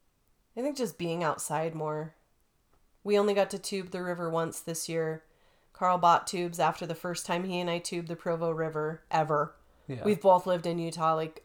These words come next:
Speaker 1: our entire lives and never tubed the Provo
Speaker 2: I
Speaker 1: River.
Speaker 2: never
Speaker 1: You
Speaker 2: have
Speaker 1: guys
Speaker 2: either.
Speaker 1: go do it. It's so fun. Not now. It's too cold. You'll die.
Speaker 2: <laughs>
Speaker 1: Actual death. And they actually have a lot of deaths. You have to be really careful.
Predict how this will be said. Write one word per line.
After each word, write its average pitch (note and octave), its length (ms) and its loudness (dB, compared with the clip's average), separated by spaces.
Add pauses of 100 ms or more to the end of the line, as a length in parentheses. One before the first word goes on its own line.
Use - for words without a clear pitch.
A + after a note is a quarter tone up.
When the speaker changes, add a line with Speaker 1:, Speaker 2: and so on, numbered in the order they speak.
(120)
Speaker 1:
our E3+ 160 2
entire D#3 420 -2
lives D3 500 -2 (420)
and F3 300 0
never D#3+ 500 0 (100)
tubed D#3 380 -6 (100)
the E3 100 -4
Provo D3+ 300 -2
Speaker 2:
I - 40 -2
Speaker 1:
River. C#3+ 220 -2
Speaker 2:
never A2 180 -4
Speaker 1:
You A2 80 -4
Speaker 2:
have G3 80 0
Speaker 1:
guys G3 240 12
Speaker 2:
either. - 100 -6
Speaker 1:
go G#3 180 12
do G3 240 10
it. F3 200 6 (280)
It's G#3+ 200 6
so G#3 260 8
fun. E3 340 6
Not G#3+ 280 8
now. D3+ 380 2 (200)
It's - 140 -6
too G3 120 0
cold. C#3 360 -2 (160)
You'll E3+ 120 6
die. D#3 320 6
Speaker 2:
<laughs> - 40 -2
Speaker 1:
Actual E3+ 400 2
death. D#3+ 260 0 (220)
And G3 100 6
they A3+ 100 8
actually F3 380 2
have D#3+ 480 0
a F3 60 0
lot D#3+ 200 2
of D#3 140 -6
deaths. - 440 -2
You E3+ 100 -4
have D#3 100 -4
to - 80 -12
be E3+ 120 -4
really E3 220 -6
careful. D#3 500 -6